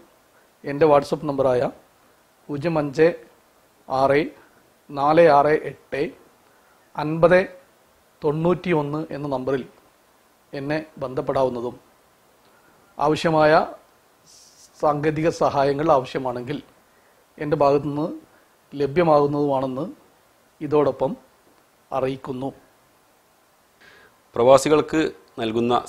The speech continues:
Speaker 2: സേവനങ്ങളെക്കുറിച്ച് വളരെ വിശദമായിട്ട് തന്നെ ഉമ്മർ കോയ സാഹിബ്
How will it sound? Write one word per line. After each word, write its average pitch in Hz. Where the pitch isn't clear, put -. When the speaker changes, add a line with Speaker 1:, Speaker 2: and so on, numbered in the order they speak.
Speaker 2:
സേവനങ്ങളെക്കുറിച്ച് 110
വളരെ 107
വിശദമായിട്ട് 113
തന്നെ 90
ഉമ്മർ 104
കോയ 101
സാഹിബ് 95